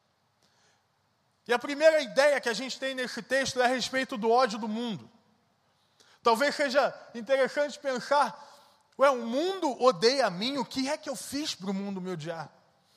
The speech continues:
É por pensamentos como esse que nós estamos cada vez mais querendo nos parecer com o mundo e menos com Deus.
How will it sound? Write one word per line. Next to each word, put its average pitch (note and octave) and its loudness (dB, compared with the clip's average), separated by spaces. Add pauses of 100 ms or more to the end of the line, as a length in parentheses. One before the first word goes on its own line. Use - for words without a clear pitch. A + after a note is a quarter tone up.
(540)
É G3+ 4
por A#3 -4
pensamentos C4 -2
como B3 -4
esse B3 -2
que G#3+ -10 (300)
nós G3+ -2
estamos A3 -6
cada A3+ 0
vez G#3+ -2
mais A3 -2
querendo A#3 -4
nos A3 -6
parecer G#3+ -2
com A3 -8
o G3+ -6
mundo A3 -6
e - -8
menos G#3+ -8
com A3 -14
Deus. F3 -10